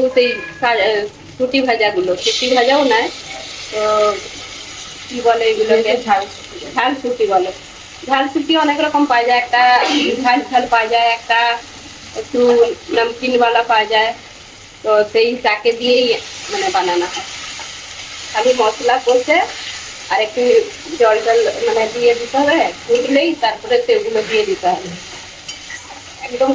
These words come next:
কম সময়ের মধ্যে হয়ে যায়, খুবই ইজি। আর এটা রুটি দিয়ে বলো, ভাত দিয়ে বলো,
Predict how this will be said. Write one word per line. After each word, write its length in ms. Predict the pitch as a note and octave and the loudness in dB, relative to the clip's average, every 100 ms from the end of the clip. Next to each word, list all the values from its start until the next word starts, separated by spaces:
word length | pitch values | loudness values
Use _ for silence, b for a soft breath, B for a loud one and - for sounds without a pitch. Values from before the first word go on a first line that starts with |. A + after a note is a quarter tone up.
| C4+ | 4
কম 140 | B3+ B3 | 2 2
সময়ের 300 | C4+ C4 B3+ | 0 2 4
মধ্যে 220 | C4 B3+ C4 | 2 2 2
হয়ে 180 | C4+ | 2
যায়, 240 | B3+ C#4+ E4 D#4+ - | 4 2 0 -4 -6
খুবই 220 | C4+ C4+ | -2 0
ইজি। 320 | B3 C4+ F4 E4+ - - - - - - | 0 -2 -6 -8 -12 -20 -20 -20 -18 -6
আর 100 | G#3 | -2
এটা 200 | G#3+ B3 | 2 2
রুটি 320 | A#3 A3 A#3+ | 0 -4 -6
দিয়ে 260 | A#3 A#3+ B3 | -4 0 2
বলো, 240 | A#3+ A#3+ B3 A#3+ | 4 4 2 0
ভাত 140 | F#3 - | -2 -2
দিয়ে 140 | A#3+ | 0
বলো, 280 | A#3 A#3 A#3+ | 2 4 2